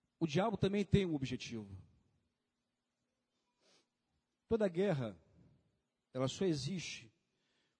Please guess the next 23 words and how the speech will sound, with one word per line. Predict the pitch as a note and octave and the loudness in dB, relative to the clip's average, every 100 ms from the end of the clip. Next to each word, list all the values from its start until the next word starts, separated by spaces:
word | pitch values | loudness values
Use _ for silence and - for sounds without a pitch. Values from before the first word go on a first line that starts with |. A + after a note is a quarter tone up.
| - | -6
porque | C#3 - | -4 -2
um | G3 | 2
lado | E3 F#3 F#3 E3 | 2 2 0 -2
quer | - F3+ | 0 0
destruir | D#3+ - F#3+ F3+ F#3 G3 - _ - | -2 -4 -2 0 0 -4 -10 _ 4
o | |
outro | D#3+ E3+ D#3 | 4 4 0
lado. | C#3 B2+ A2+ F2+ - _ _ _ _ _ _ _ _ _ _ _ _ _ _ _ _ _ _ | -2 -4 -8 -18 -20 _ _ _ _ _ _ _ _ _ _ _ _ _ _ _ _ _ _
Ele | A#2+ C3 | -4 0
quer | F3+ F3+ | 2 2
destruir | D3+ - F3+ F#3+ G3+ | 0 4 6 6 2
a | - | 0
força | - - E3+ C#3+ - B2 G#2+ _ _ _ _ | -2 2 4 4 2 -4 -10 _ _ _ _
daquele | B2+ - D#3 | -12 -6 -2
exército. | C#3+ A#2 D#3 C#3+ - _ _ _ _ _ _ _ _ _ _ _ _ _ _ _ _ _ _ _ _ _ _ _ _ _ _ _ _ _ _ | 0 2 0 -2 -8 _ _ _ _ _ _ _ _ _ _ _ _ _ _ _ _ _ _ _ _ _ _ _ _ _ _ _ _ _ _
Qual | - C#4 | -8 -2
é | |
o | A#3 | -2
objetivo | E3 D#3+ - E3 C#3 | 0 -2 -2 -4 -6
do | C#3 | -8
diabo | C3 C3 A#2+ A#2+ | -8 -6 -6 -8
nessa | A#2+ C3+ | -10 -10
guerra? | A#2 A#2+ A2 | -10 -10 -12